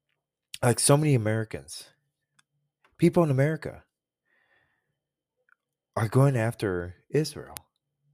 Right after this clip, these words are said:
blaming Israel and stating that they're the fault of the war, and they're going after them.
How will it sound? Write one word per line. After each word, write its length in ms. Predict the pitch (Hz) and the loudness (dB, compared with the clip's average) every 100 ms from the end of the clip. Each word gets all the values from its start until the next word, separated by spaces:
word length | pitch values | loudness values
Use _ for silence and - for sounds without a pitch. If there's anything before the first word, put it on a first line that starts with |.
| _ _ _ _ _ _ _ _ _ _ _ - | _ _ _ _ _ _ _ _ _ _ _ -2
blaming 380 | 107 120 117 110 | 2 2 0 0
Israel 680 | 117 120 110 104 113 120 - | 0 0 0 0 -2 -4 -8
and 180 | 87 87 | -14 -12
stating 480 | - - 110 107 92 | -10 -6 -4 -6 -10
that 160 | 87 | -6
they're 200 | 104 101 | -4 -4
the 100 | 98 | -6
fault 360 | - 110 104 110 | -4 0 0 -2
of 100 | 113 | -6
the 100 | 107 | -6
war, 460 | 101 98 107 127 - _ _ _ _ _ _ _ _ - _ _ - - | -6 -6 -8 -10 -14 _ _ _ _ _ _ _ _ -20 _ _ -20 -8
and 500 | 98 101 101 98 95 | -2 0 2 0 -4
they're 220 | - 98 98 | -4 -4 0
going 240 | 110 101 | 0 0
after 320 | 95 127 - | -2 -4 -8
them. 280 | 69 64 98 | -12 -16 -20